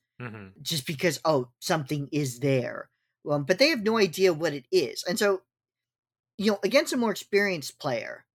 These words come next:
Speaker 2: for instance, you might hear something like, "Oh, well, uh, what's, what's, like, model X's threat range?" Right?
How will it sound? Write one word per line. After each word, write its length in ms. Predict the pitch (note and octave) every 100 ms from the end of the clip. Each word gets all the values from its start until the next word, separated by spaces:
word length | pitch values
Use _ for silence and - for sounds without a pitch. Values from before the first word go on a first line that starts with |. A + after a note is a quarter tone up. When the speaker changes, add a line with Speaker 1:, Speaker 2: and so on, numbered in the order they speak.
| -
Speaker 2:
for 140 | D3+
instance, 640 | C3+ B2+ B2+ G#2 - - _ _ -
you 100 | F3
might 180 | G3+
hear 140 | F3+ F3
something 380 | F#3+ E3 E3+ D#3
like, 300 | C#3+ C3 - _ _ -
"Oh, 220 | D#3+ G#2+ -
well, 400 | D3+ D3+ D3 _ -
uh, 160 | C#3
what's, 400 | C3+ F#3+ - -
what's, 300 | F3 A3+ -
like, 180 | G3+ D#3+
model 300 | E3 F3+ F3 E3
X's 420 | E3 - D3+ -
threat 320 | - D#3+ D3+
range?" 480 | C3 A2 - _ - _ _ -
Right? 260 | D3 D#3